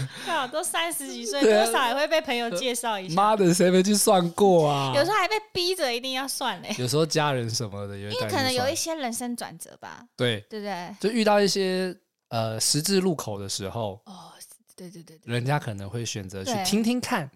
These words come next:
Speaker 2: 嗯，以前年轻可能还不会，“哎呦，我才不信欸”之类的。
Speaker 1: 但出了社会之后，
Speaker 2: <laughs> 哎，真的，真的。
Speaker 1: 还是想要去听听看。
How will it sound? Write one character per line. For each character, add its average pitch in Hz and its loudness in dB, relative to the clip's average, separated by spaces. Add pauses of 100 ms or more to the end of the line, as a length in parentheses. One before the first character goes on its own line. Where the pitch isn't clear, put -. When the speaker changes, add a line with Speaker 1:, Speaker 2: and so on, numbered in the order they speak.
Speaker 2:
嗯， 233 -6
以 269 -2
前 269 -2
年 262 -4
轻 302 -4
可 294 -6
能 202 -6
还 185 -8
不 214 -10
会 233 -2 (100)
，“哎 196 -4
呦， 202 -2
我 180 -8
才 175 -10
不 190 -16
信 196 -6
欸” 160 -16
之 175 -14
类 143 -14
的。 - -20 (240)
Speaker 1:
但 147 0
出 135 -2
了 127 0
社 123 -2
会 127 -4
之 113 -6
后， 113 -8 (100)
Speaker 2:
<laughs> - -20
哎， 202 -10
真 220 -6
的， 190 -10
真 170 -14
的。 - -20 (840)
Speaker 1:
还 123 0
是 151 -2
想 107 -2
要 101 -4
去 110 -6
听 101 -10
听 98 -8
看。 95 -10